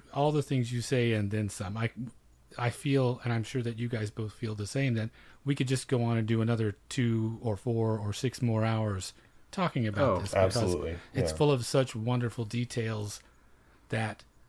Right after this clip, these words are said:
Speaker 1: just further expand on all of these things that we've been talking about already. It's a real privilege to be able to get to discuss this with you guys.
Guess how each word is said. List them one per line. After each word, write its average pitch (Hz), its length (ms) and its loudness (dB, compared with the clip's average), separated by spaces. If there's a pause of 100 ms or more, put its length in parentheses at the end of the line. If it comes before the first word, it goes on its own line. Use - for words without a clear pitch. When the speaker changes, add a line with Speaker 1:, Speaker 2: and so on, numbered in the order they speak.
(100)
Speaker 1:
just - 240 -6
further 131 480 2
expand 120 520 0
on 113 120 0
all 110 180 0
of 110 60 -2
these 110 160 0
things 117 220 0
that 113 80 -6
we've 120 140 0
been 117 120 0
talking 123 340 0
about 123 220 0
already. 117 520 -2
It's - 400 -10
a 123 120 0
real 123 320 0
privilege 131 440 0
to - 80 -6
be 135 160 0
able 135 120 0
to 139 80 0
get 139 140 0
to 139 80 0
discuss 135 460 -2
this - 240 -8
with - 180 -8
you 104 80 -6
guys. 101 320 -6